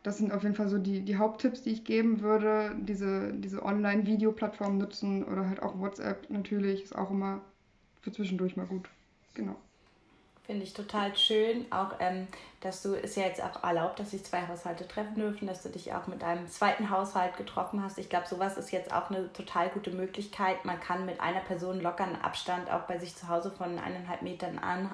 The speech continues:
Speaker 2: einhalten und da wirklich auch mal reellen sozialen Kontakt haben. Finde ich total schön, auch deine anderen ganzen Tipps.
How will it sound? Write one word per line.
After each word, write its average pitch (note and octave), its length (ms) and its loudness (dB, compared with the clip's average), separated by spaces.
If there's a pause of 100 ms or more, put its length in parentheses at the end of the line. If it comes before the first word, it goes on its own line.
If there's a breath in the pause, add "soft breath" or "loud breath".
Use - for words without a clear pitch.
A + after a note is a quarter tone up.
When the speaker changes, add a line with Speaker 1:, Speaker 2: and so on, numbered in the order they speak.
Speaker 2:
einhalten F#3 800 0 (320 loud breath)
und F3 220 -2
da F3 240 6
wirklich F#3 360 -4
auch E3+ 140 4
mal F#3 140 4
reellen G#3 420 8
sozialen E3 420 2
Kontakt E3 520 -4
haben. E3+ 240 -4
Finde F3 180 -8
ich E3+ 80 -12
total E3+ 380 0
schön, F#3+ 280 0
auch F3+ 160 -4
deine E3+ 220 0
anderen F#3 240 0
ganzen F3 300 -6
Tipps. - 320 -8